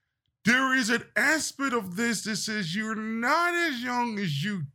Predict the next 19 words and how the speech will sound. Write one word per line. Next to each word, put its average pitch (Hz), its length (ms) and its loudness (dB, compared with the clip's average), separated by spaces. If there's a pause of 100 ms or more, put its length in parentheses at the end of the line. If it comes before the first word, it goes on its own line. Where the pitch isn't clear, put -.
think 110 460 -8
you - 260 -14
are. - 460 -20 (1400)
And 156 180 2
you 196 220 2
can't 196 540 -4
play 175 260 -2
the 131 180 0
same 175 600 -4
types 147 360 -2
of 117 160 -2 (140)
bullshit 160 720 -2 (600)
that 143 260 2 (280)
were 123 500 4 (340)
acceptable 156 1200 0
in 127 160 0
certain 151 440 -2
places 139 640 0
that 131 260 0